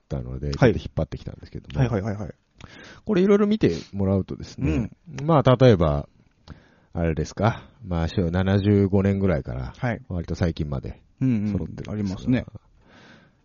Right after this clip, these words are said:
Speaker 1: まあ、有名な曲ばっかりですよ。
Speaker 2: うん。
Speaker 1: うん。
Speaker 2: で、僕多分半分ぐらいしかわかんないかも。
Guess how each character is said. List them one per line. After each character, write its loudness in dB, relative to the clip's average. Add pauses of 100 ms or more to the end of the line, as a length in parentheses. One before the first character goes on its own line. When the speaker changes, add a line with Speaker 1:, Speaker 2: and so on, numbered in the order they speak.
(340)
Speaker 1:
ま 2
あ、 4
有 6
名 4
な 4
曲 2
ば 0
っ -4
か 0
り -4
で -16
す -10
よ。 -8 (100)
Speaker 2:
う -2
ん。 -2
Speaker 1:
う -2
ん。 -4
Speaker 2:
で、 -4
僕 -2
多 4
分 4
半 6
分 8
ぐ 8
ら 12
い 4
し 2
か 4
わ 4
か 2
ん 0
な -4
い -6
か -12
も。 -8